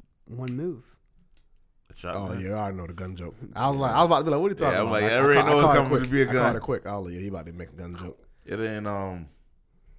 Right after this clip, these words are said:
Speaker 2: yeah, all my jobs really, I think all my jobs were bad because of my anger problem. Like, I really calmed down after I got to D O T. 'Cause I have anger issues.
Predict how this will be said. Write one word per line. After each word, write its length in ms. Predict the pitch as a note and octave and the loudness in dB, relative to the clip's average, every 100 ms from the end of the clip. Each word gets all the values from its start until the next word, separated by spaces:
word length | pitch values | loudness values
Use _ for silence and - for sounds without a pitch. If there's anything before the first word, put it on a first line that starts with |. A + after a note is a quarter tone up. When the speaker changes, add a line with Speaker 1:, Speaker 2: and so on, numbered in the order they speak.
| _ _ _ _ _ _ _ | _ _ _ _ _ _ _
Speaker 2:
yeah, 260 | - E3 - | -8 -4 -2
all 160 | D#3 | -2
my 180 | F3+ F#3 | -2 -6
jobs 400 | B2+ C#3+ C#3 G#2+ F2+ | -2 -2 -2 -4 -10
really, 500 | F2+ B2+ G#2+ G2 D2 _ _ _ _ _ _ _ _ _ _ _ | -6 -6 -6 -10 -14 _ _ _ _ _ _ _ _ _ _ _
I 100 | B2 | -6
think 160 | C3+ B2+ | -4 -6
all 100 | D3 | -4
my 160 | D3 | -6
jobs 500 | A#2+ G#2 G#2 G2+ F2+ | -4 -2 0 0 -4
were 100 | F2 | -8
bad 300 | D#2+ E2+ G2 | -6 -4 -2
because 240 | F2+ D#2+ D#2+ | -4 -10 -10
of 60 | |
my 140 | D#2+ D#2+ | -8 -10
anger 240 | D#2+ F2+ | -10 -14
problem. 380 | D2 C#2+ C#2 C#2+ _ _ | -14 -14 -14 -18 _ _
Like, 240 | E2 E2 | -6 -4
I 80 | - | -4
really 240 | A#2 G#2+ | -4 -6
calmed 300 | F#2 F#2+ F#2 | -8 -8 -8
down 220 | E2+ F#2 D#2+ | -6 -6 -6
after 200 | D2+ D#2 | -10 -12
I 100 | D2 | -10
got 380 | D#2 - - - | -10 -10 -14 -20
to 60 | |
D 180 | C2+ D#2 | -14 -12
O 80 | D2 | -12
T. 300 | - E2+ D2+ _ _ _ _ _ _ _ _ | -14 -16 -18 _ _ _ _ _ _ _ _
'Cause 100 | - | -10
I 60 | G2 | -8
have 140 | E3 | -8
anger 180 | D#2 F#2+ | -10 -10
issues. 380 | D#2+ C#2 C#2+ | -10 -12 -16